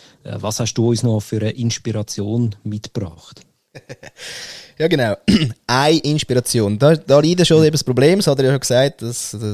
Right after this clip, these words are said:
Speaker 2: das geht nicht. Ja. <laughs> Schaffe ich, schaffe ich nicht. Ein Ding. Ähm, also ja, ich glaub,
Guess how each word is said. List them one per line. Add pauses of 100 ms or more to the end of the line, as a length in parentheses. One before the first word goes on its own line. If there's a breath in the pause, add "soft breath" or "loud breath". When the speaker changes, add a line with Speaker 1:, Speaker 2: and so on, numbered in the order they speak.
Speaker 2:
das
geht
nicht.
Ja.
<laughs>
Schaffe
ich,
schaffe
ich
nicht.
Ein (100)
Ding. (640 loud breath)
Ähm, (2500 loud breath)
also
ja,
ich
glaub,